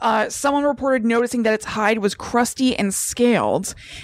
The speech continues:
and that crusty scaled thing was a report from Little Rock, Arkansas. Could it have been a Clinton?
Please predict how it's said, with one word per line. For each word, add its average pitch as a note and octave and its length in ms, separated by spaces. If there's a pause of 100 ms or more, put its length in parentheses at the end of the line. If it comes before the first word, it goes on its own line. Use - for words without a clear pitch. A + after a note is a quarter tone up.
(160)
and G#3+ 360
that A#3+ 280
crusty E4 480
scaled D#4 480
thing G#3 160
was F#3+ 120
a G3+ 40
report G#3+ 500
from G#3 280
Little C#4+ 260
Rock, F3 340
Arkansas. D#3+ 680 (380)
Could A#3 140
it F#3 60
have G3 140
been F#3+ 160
a F#3+ 60
Clinton? A#3+ 640